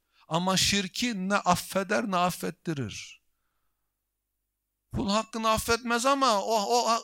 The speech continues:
kim, kimin hakkıysa onu affettirir. Ona cennetinden yüksek makamlar verir, seni affetmesini sağlar. Ama sen şirk üzerinde öldüysen Allah seni affetmeyecek.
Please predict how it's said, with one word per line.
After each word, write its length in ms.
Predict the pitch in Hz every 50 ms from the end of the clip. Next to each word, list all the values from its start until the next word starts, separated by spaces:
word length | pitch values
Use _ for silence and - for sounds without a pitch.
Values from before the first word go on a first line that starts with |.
| - _ _
kim, 280 | - - 226 226 220
kimin 300 | - - 233 240 262 254
hakkıysa 500 | 214 214 220 - _ 269 269 247 - -
onu 200 | 220 214 226 247
affettirir. 960 | 240 220 226 214 - - 226 220 - _ - 214 208 226 214 185 139 - - _ _ - - - - _
Ona 280 | 190 190 220 240 240
cennetinden 800 | 175 214 226 233 233 233 240 220 - - 240 233 233 240 233 226
yüksek 340 | 233 220 - - 247 240 220
makamlar 640 | 220 220 214 - 220 226 226 226 226 233 233 226
verir, 220 | 220 226 226 247 254
seni 260 | - - 226 220 226
affetmesini 760 | 226 247 214 - 220 214 208 - 214 208 190 - 214 214 269
sağlar. 580 | - - 208 196 196 202 196 185 127 - - _ _ _ _ _ _ _ _ _ - - - - - - _
Ama 300 | - 175 196 214 233 240
sen 280 | 233 - 254 247 254 247
şirk 400 | 208 - - 254 320 320 - - 214 196 - - _ _ _ _ _ _ _ _ _ _ _ _ _ _ _ _ _ _
üzerinde 520 | 196 170 156 208 202 202 202 202 208 208
öldüysen 1040 | 190 - 190 185 190 180 160 202 226 226 - - - 214 214 214 196 185 135 104 98 _ _
Allah 340 | 156 170 180 196 202 214 208
seni 260 | - - 190 190 208
affetmeyecek. 1080 | 190 170 - - - 214 220 - _ 202 170 156 123 113 - 101 90 - _ _ _